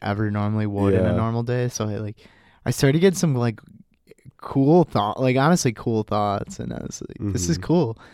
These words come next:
Speaker 1: I had, like, a kinda changed perspective. Honestly, in some ways, it was nice because I'm always the type of person that's just like, "Go, go, go." And weirdly,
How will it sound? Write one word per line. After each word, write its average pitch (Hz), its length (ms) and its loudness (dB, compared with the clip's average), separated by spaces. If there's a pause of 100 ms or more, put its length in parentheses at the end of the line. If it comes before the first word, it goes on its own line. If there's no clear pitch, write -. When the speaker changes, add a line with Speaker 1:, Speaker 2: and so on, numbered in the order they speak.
(320)
Speaker 1:
I 123 60 2
had, 131 160 2
like, 131 160 0
a 127 100 0
kinda 117 360 -2
changed 113 320 -4
perspective. 110 720 -8 (560)
Honestly, 214 360 6
in 226 60 8
some 156 280 4
ways, 165 260 6
it 156 60 6
was 127 140 0
nice 110 380 0
because 107 680 -6 (680)
I'm 131 160 2
always 127 220 4
the 123 80 0
type 117 180 0
of 113 100 -8
person 113 360 -2 (100)
that's 104 260 -4
just - 180 -8
like, 101 240 -4
"Go, 110 200 0
go, 107 180 -2
go." 107 500 -4
And 117 140 -2
weirdly, 110 520 -2